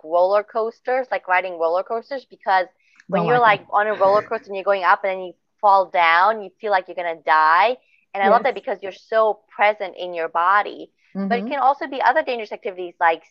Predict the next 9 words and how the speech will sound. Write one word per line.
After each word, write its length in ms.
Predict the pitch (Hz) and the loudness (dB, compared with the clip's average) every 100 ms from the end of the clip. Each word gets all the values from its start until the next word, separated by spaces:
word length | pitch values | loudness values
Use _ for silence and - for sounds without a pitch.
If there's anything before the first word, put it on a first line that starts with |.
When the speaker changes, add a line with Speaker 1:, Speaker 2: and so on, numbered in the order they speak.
| _ | _
Speaker 1:
speeding 460 | - 180 196 226 202 | -20 -14 -10 -4 0
while 120 | 180 | 0
you're 160 | 170 | 0
driving 840 | 165 165 156 165 196 233 269 294 277 - | -2 0 0 0 -4 -6 -6 -8 -12 -4
or 640 | 175 170 170 165 160 151 - _ - | 2 4 4 4 2 0 -4 _ -2
other 160 | 185 202 | -2 -2
dangerous 460 | 185 185 185 175 _ | -6 -8 -6 -6 _
sports 580 | _ 156 156 175 233 247 - | _ -8 -4 -4 -6 -8 -10
like 120 | 170 | -10